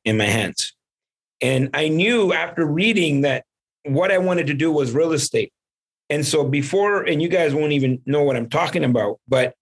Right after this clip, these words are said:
our marketplace used to be not Facebook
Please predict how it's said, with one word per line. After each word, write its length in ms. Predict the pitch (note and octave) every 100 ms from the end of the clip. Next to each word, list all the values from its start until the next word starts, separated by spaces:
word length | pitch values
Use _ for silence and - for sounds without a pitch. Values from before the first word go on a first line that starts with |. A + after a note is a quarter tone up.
| -
our 200 | D3+ E3+
marketplace 1000 | D3+ D#3+ G3 E3 B2+ C#3 A#2 A#2 - - -
used 360 | D#3 A3 A3+
to 80 | D#3
be 400 | A2+ A2+ B2+ D3+ -
not 340 | A#2 F3 G3 _ -
Facebook 580 | G#3+ B3+ - B2 A2+